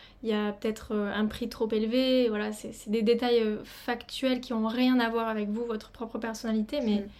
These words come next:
Speaker 1: voilà, bien faire quand même la différence, même si, euh, votre projet vous ressemble, votre projet est un projet. <laughs>
Speaker 2: Oui, ce n'est pas vous.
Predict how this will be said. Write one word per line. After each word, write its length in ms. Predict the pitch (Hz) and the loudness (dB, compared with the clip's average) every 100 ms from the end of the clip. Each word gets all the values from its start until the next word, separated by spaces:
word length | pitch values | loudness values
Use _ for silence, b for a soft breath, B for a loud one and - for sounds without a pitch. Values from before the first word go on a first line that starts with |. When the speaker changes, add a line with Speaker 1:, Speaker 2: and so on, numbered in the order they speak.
| b b b | b b b
Speaker 1:
voilà, 160 | 226 202 | -4 -2
bien 180 | 202 233 | 0 0
faire 160 | 247 | 0
quand 100 | 247 | 0
même 140 | 233 214 | 2 4
la 100 | 214 | 2
différence, 560 | 208 220 226 262 262 | 0 -2 0 -2 -2
même 180 | 226 214 | 0 0
si, 420 | 214 - 233 233 | -2 -4 -2 0
euh, 200 | 202 208 | 0 -2
votre 180 | 220 214 | -2 -4
projet 320 | - 247 233 | -4 -2 0
vous 140 | 233 226 | 0 0
ressemble, 500 | 214 214 226 220 - - | 0 -2 -2 -2 -4 -6
votre 200 | 214 208 | -6 -6
projet 420 | - 226 226 214 | -4 -2 -2 -4
est 120 | 220 | -4
un 100 | 202 | -4
projet. 440 | 202 - 220 233 - - | -4 0 0 0 -6 -8
<laughs> 400 | 247 254 - - 226 | -8 -8 -14 -2 2
Speaker 2:
Oui, 160 | 208 208 - | 4 2 -4
ce 60 | - | 0
n'est 100 | 202 | 8
pas 140 | 214 | 10
vous. 220 | 202 202 | 10 6